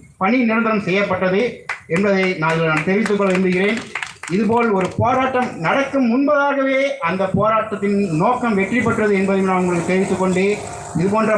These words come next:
போராட்டங்கள் மாணவர்களின் உறுதியையும் மாணவர்களின் ஒற்றுமையையும் உருவாக்கும் வாய்ப்பாக பயன்படுத்தி கொண்டு, அனைவரும் இந்த போராட்டத்தில் பங்கு பெற்று,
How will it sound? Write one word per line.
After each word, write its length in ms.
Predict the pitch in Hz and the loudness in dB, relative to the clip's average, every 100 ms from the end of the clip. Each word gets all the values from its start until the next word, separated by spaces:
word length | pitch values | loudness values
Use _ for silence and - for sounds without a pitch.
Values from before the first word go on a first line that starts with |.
| 202 | 2
போராட்டங்கள் 720 | 196 247 254 254 240 233 233 240 233 - - | 2 2 0 0 0 2 2 0 -2 -10 -4
மாணவர்களின் 800 | 160 214 240 247 233 220 214 214 - | 0 2 2 2 0 0 -2 -4 -6
உறுதியையும் 680 | 151 214 254 254 233 220 220 214 - | -2 0 2 2 2 2 0 -4 -4
மாணவர்களின் 600 | 139 156 214 226 220 202 160 | -2 0 2 2 2 0 0
ஒற்றுமையையும் 640 | 185 254 247 233 214 214 196 - - - 139 | 0 0 2 2 0 -2 -4 -8 -8 -6 -2
உருவாக்கும் 600 | 196 240 240 240 226 214 156 | 0 2 0 0 -2 -2 -2
வாய்ப்பாக 800 | 160 254 - 254 247 226 226 - | 0 0 0 0 0 0 -2 -2
பயன்படுத்தி 460 | 175 208 214 202 196 | -2 0 0 0 0
கொண்டு, 480 | 196 196 185 196 196 - | 0 0 0 -2 -4 -4
அனைவரும் 560 | 135 196 254 247 240 220 | -2 2 2 2 0 0
இந்த 140 | 185 | -2
போராட்டத்தில் 720 | 180 185 202 202 202 190 180 156 | 0 0 0 0 -2 0 0 0
பங்கு 240 | 175 202 | 0 0
பெற்று, 360 | 202 196 185 | 0 0 0